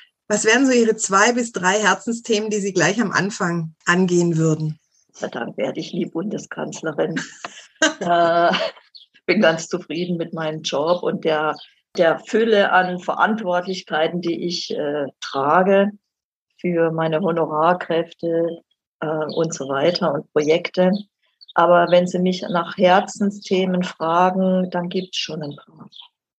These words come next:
Speaker 2: Das Thema Gesundheitspolitik. Wie wollen wir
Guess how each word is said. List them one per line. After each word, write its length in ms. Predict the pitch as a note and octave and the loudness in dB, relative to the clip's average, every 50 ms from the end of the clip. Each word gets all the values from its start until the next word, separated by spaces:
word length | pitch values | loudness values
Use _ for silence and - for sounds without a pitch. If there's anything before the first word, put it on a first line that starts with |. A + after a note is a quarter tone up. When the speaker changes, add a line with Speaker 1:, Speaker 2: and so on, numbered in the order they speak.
| _ _ _ - - _ _ _ _ _ _ - | _ _ _ -20 -20 _ _ _ _ _ _ -2
Speaker 2:
Das 160 | F#3+ F3+ F3 | -2 -2 -2
Thema 440 | - - G3+ G3 G3+ G3 G3 F#3+ F#3+ | 0 2 4 4 4 4 4 2 4
Gesundheitspolitik. 1500 | F#3 G3 G3 - - G#3+ G#3+ A3 A3 A3 A3 A3 G3+ G3 - - _ _ - F#3+ F#3 F#3+ F#3 F#3 - - E3+ D#3+ - - - - - _ _ - _ _ _ _ _ _ _ _ _ _ _ _ _ _ _ _ | 2 0 -2 0 0 0 0 0 0 0 -2 -2 -4 -4 -6 -14 _ _ -2 -2 -2 -2 -4 -8 -10 -12 -12 -12 -12 -16 -20 -20 -20 _ _ -20 _ _ _ _ _ _ _ _ _ _ _ _ _ _ _ _
Wie 600 | F3 F3 G3+ A3+ A#3 B3+ C4 C4+ C#4 C#4 C4+ - _ | -6 -2 0 2 2 2 2 2 0 -2 -4 -6 _
wollen 680 | F#3 E3 E3+ F#3+ F#3+ G#3 G#3+ A3 A3+ A3+ A3 G#3+ F#3+ | -14 -2 2 4 6 6 6 6 4 4 4 2 2
wir 520 | F3+ G3 F#3+ G3+ G3+ G3+ G3+ G#3 G#3+ A3 | 0 0 0 0 0 2 2 0 0 -4